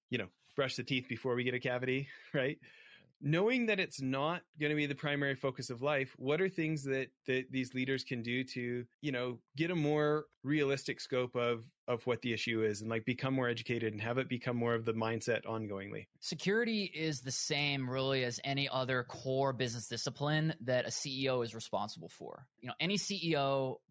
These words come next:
Speaker 2: ultimately, it's the C E O's butt is on the line for every department, whether that's sales or marketing or finance, information technology, human resources, you name it. And security is one of those. And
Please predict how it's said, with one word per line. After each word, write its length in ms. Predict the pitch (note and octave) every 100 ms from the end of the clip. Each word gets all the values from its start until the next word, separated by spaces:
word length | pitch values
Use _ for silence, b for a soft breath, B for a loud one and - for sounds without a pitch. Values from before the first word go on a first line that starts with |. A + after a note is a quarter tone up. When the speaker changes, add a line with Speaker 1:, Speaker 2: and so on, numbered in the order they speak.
| -
Speaker 2:
ultimately, 840 | D3 F3+ F#3+ F3 D3+ D3+ D3 C#3 - -
it's 140 | B2
the 60 | B2
C 240 | - E3 D#3
E 80 | E3
O's 160 | D3+
butt 360 | A2+ D3 C3 B2
is 140 | B2+ A#2+
on 160 | B2
the 60 | D3
line 500 | D3 B2+ A#2+ A#2 A#2 _
for 320 | - C#3 C3 -
every 520 | D#3 F3 F3 E3 D#3+ -
department, 400 | B2+ C3+ A#2 A2+
whether 240 | C3 C#3
that's 240 | C3+ B2+ -
sales 500 | G3+ G#3 D#3+ B2 A#2+
or 60 |
marketing 500 | B2+ E3+ G3 E3+ C3+
or 60 | A2+
finance, 840 | - D3+ E3 C#3+ C#3 - - - -
information 480 | D3+ E3+ D#3 D#3 D3
technology, 560 | D3+ C#3 C3+ D3 C3+
human 320 | A#2+ D#3+ D3+ C3+
resources, 760 | C#3 C#3 C#3 B2 - A2+ A2
you 100 | D3+
name 220 | F3 A3
it. 120 | B2+ - -
And 100 | E3+
security 360 | E3+ G#3+ A#3+ F#3+
is 100 | C3
one 140 | B2+
of 100 | G#2+
those. 260 | - - - _ b b b b _ E3+
And 340 | F3+ F3 E3+